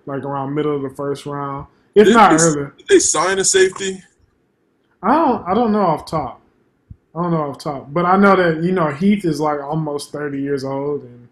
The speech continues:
Speaker 2: He's a free agent, I believe.
Speaker 1: Yeah, yeah. And then Xavier Woods' contract is coming up soon, so I don't know. I mean, I think,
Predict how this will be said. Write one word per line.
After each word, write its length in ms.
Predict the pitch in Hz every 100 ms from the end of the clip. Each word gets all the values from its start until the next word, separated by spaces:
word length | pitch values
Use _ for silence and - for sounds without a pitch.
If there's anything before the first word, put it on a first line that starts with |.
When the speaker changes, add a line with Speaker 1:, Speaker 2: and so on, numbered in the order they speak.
| _ -
Speaker 2:
He's 160 | 160
a 80 | 175
free 280 | 139 147 131
agent, 300 | 139 123 117
I 40 |
believe. 500 | 101 110 107 120 - _ _ _
Speaker 1:
Yeah, 220 | 143 143 131
yeah. 260 | 135 135 - -
And 160 | 151 151
then 260 | 147 139 - _ _ _ -
Xavier 480 | 139 165 185 175 160
Woods' 300 | 160 185 180
contract 560 | 175 156 147 151 139 131
is 120 | 127
coming 380 | 151 127 123 123
up 180 | 123
soon, 420 | - 139 131 131 135 _ _ _ _
so 440 | - 139 127 120 120 _ _ _ _ _ _ _ _
I 40 | 147
don't 240 | 147 131
know. 180 | 127 127 _ _ _ _ _ _ _ - -
I 60 | 151
mean, 200 | 160 151
I 180 | 165 175
think, 400 | 185 170 -